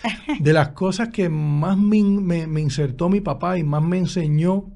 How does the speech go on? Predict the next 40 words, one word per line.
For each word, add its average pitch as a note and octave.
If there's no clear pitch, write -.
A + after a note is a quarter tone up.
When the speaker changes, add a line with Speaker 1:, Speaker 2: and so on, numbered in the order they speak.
Speaker 2:
muchas D3+
veces F3
sin E3+
decirlo, D#3+
es -
que D3
tu C#3
C D3+
P C3
A -
es B2
tu D#3
socio. C#3
Speaker 1:
Sí. E3
Speaker 2:
Tu D#3
C B2
P C3+
A C#3
es C#3+
tu F#3
socio. D#3
Yo C3
sé D#3
que D3+
hay C#3+
preguntas C#3+
que C#3
vienen C#3+
por D3
ahí C#3+
que D3
Speaker 1:
Sí. C3
Speaker 2:
vamos C#3
a C#3+
hablar D3+
de D3+
mi C#3+
C C3+
P C3+
A E3